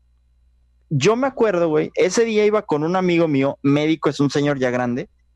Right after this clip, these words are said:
eh, otro camarada, que él apenas iba llegando cuando nosotros estamos en el meet and greet. En, y mi sobrino, güey,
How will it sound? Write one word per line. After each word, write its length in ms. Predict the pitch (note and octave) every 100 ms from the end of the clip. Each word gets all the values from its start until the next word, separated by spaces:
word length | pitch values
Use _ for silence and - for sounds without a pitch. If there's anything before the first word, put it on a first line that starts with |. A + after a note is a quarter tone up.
| -
eh, 200 | C3+ B2+
otro 300 | C3+ D3+ D3+
camarada, 540 | D#3+ C3 B2+ C#3 G3+ - _ _ _ -
que 120 | C3+
él 80 | C3
apenas 400 | C#3+ D3+ D3+ D3
iba 160 | D3
llegando 360 | D#3+ B2+ C3 C#3+
cuando 160 | D#3 C#3
nosotros 320 | B2+ - D3
estamos 300 | - C3+ D3
en 80 | B2
el 60 |
meet 160 | A#2 A#2+
and 100 | C3+
greet. 160 | D#3 - _ _ _ _ -
En, 240 | B2+ B2 -
y 120 | D3
mi 120 | D#3
sobrino, 440 | D#3+ D#3+ F3+ F#3
güey, 180 | C#3 G#2+